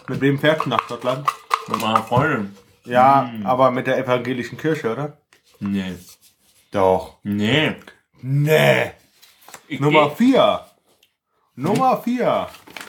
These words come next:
Speaker 2: Ach so, die
Speaker 1: Hä?
Speaker 2: Weisheit.
Speaker 1: Wart mal. Hä?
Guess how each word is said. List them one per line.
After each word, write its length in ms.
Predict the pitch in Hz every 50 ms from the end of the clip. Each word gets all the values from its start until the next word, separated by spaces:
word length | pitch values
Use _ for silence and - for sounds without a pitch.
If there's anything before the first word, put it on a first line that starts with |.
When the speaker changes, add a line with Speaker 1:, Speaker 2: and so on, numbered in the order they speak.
| - _ _ _ _ _ - - - - - - _ _ _ - _ _ _ _ _ _ _ _ _ _ _ _ _ _ _ _ - - - -
Speaker 2:
Ach 100 | 185 160
so, 200 | - - 196 220
die 120 | 220 135
Speaker 1:
Hä? 60 | 110
Speaker 2:
Weisheit. 400 | 120 127 165 185 202 196 139 117
Speaker 1:
Wart 200 | 139 156 190 190
mal. 380 | 185 160 139 127 120 117 113 _ _ _ _ _ _ _ _ _ _ _ _ _ _ _
Hä? 300 | - 160 160 175 208 220